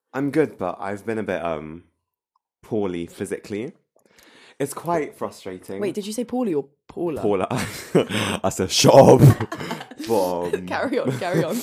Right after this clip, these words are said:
Speaker 1: <laughs> but yeah, I've had swollen knees and I haven't been doing much because of that. It's quite frustrating, but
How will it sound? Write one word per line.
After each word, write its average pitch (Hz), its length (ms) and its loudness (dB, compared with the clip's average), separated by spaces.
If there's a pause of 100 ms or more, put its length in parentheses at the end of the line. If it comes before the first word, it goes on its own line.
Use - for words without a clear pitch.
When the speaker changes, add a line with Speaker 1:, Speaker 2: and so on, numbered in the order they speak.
(140)
Speaker 1:
<laughs> - 180 -20
but 107 240 -6
yeah, 113 400 -2
I've 101 160 -2
had 113 240 -8
swollen 95 480 0
knees 87 420 -4
and 90 120 -8
I 85 100 -6
haven't 92 260 -14
been 90 220 -12
doing 87 240 -4
much 80 180 -8
because 82 220 -10
of 82 80 -8
that. 80 220 -6
It's - 80 -18
quite - 200 -10
frustrating, 73 520 -16
but - 240 -16